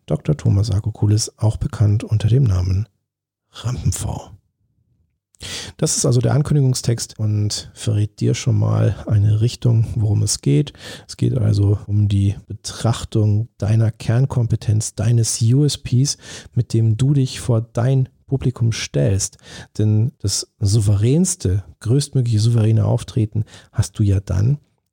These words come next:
wenn du dich auf die Art und Weise zeigst, die nicht imitierbar ist. Und das ist nicht, indem du irgendwelche Rhetoriktechniken von anderen nachmachst oder so tust, als hättest du diesen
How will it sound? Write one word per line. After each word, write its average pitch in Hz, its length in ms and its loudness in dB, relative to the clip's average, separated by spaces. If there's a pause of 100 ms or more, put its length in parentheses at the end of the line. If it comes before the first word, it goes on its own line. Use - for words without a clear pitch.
(160)
wenn 98 80 -4
du 98 60 2
dich 98 200 -4
auf 101 140 -2
die 104 180 0
Art 113 160 2
und 107 140 2
Weise 98 240 -2
zeigst, - 600 -2
die 101 340 2
nicht - 460 -2 (100)
imitierbar 104 680 0
ist. - 260 -8 (460)
Und 92 180 -4
das 98 120 2
ist 98 180 -2
nicht, 104 400 2
indem 95 300 -2
du 92 360 0
irgendwelche 101 480 -2
Rhetoriktechniken 101 1080 -2
von - 220 -4 (120)
anderen 110 480 4
nachmachst 113 720 0
oder 98 240 0 (400)
so - 120 -12
tust, 107 420 0
als 98 200 -2
hättest - 340 -4
du 98 200 -4 (360)
diesen 113 480 2